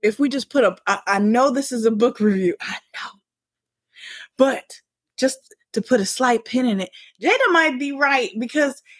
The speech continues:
now that the quote unquote, I mean, he didn't kill Tupac, but Keith D, the person who was in the car,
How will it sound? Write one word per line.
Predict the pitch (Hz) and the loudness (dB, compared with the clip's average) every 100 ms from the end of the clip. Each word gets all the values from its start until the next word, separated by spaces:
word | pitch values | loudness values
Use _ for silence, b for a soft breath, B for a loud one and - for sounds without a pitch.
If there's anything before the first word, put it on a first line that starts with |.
| b | b
now | 233 269 359 370 | 0 2 4 4
that | 311 - | 0 -2
the | 220 | -6
quote | - 285 285 | -2 -2 0
unquote, | 254 233 - 247 233 - _ _ - | -2 -4 0 2 2 0 _ _ -2
I | |
mean, | 208 190 | 0 2
he | 190 254 | 2 2
didn't | 190 175 | 0 -2
kill | - 208 175 151 | -2 0 2 0
Tupac, | - 160 - 87 52 - _ B B B | -8 -12 -6 -4 -4 -8 _ B B B
but | 175 202 196 170 - _ _ _ - - | -2 0 2 -2 -6 _ _ _ -20 -12
Keith | - 285 262 202 | 0 2 2 0
D, | 247 269 262 247 | 0 0 0 0
the | 202 | -2
person | 185 233 226 226 196 | -2 0 0 0 0
who | 220 | 0
was | 196 202 | 0 2
in | 220 | 2
the | 190 | 0
car, | - 226 226 226 220 | 0 2 2 2 0